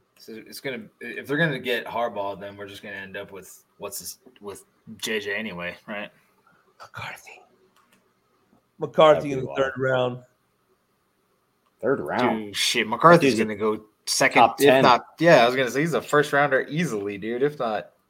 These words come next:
Speaker 1: if not a first, he's a second.
Speaker 3: Nah, he's definitely, like, a top ten pick right now.
Speaker 1: That's nuts,
Speaker 2: Yeah.
Speaker 1: dude. What about, is, is Quinn Ewers still,
Speaker 3: He's
Speaker 1: is
Speaker 3: been
Speaker 1: he still
Speaker 3: hurt.
Speaker 1: top ten? Is he?
Speaker 2: Busted his, he busted his shoulder.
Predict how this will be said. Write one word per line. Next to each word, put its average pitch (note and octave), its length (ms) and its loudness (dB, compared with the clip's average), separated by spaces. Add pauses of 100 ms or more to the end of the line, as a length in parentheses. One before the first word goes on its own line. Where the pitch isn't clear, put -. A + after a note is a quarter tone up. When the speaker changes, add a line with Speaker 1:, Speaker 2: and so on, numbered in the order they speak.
(180)
Speaker 1:
if A#2 100 -12
not C3+ 160 0
a G#2 60 -6
first, C3+ 320 -6
he's F#2+ 80 -14
a F2+ 80 -10
second. C3 400 -6 (960)
Speaker 3:
Nah, - 120 -16
he's B2 220 -4
definitely, A#2 300 0
like, D#2 100 -10
a - 40 -20
top - 260 -6
ten D#2 140 -14
pick - 260 -12
right D2+ 140 -14
now. D#2 140 -14 (920)
Speaker 1:
That's F2+ 200 -10
nuts, E2+ 400 -8
Speaker 2:
Yeah. D#2+ 120 -8
Speaker 1:
dude. F2 80 -12
What B2 140 2
about, B2+ 320 4
is, A#2 200 -6
is A2 240 -6
Quinn C#3 300 -2
Ewers D#3+ 300 2
still, E3+ 440 2 (960)
Speaker 3:
He's B2 140 -2
Speaker 1:
is - 40 -4
Speaker 3:
been E3 120 4
Speaker 1:
he C3+ 60 -2
still D#3+ 260 4
Speaker 3:
hurt. D3+ 100 -8
Speaker 1:
top D#3 220 -4
ten? E3 240 -6
Is - 0 -
he? - 80 -8
Speaker 2:
Busted F3+ 340 2
his, F3+ 80 0 (140)
he F3 100 -4
busted F#3 400 0
his F3 160 0
shoulder. F#3 500 0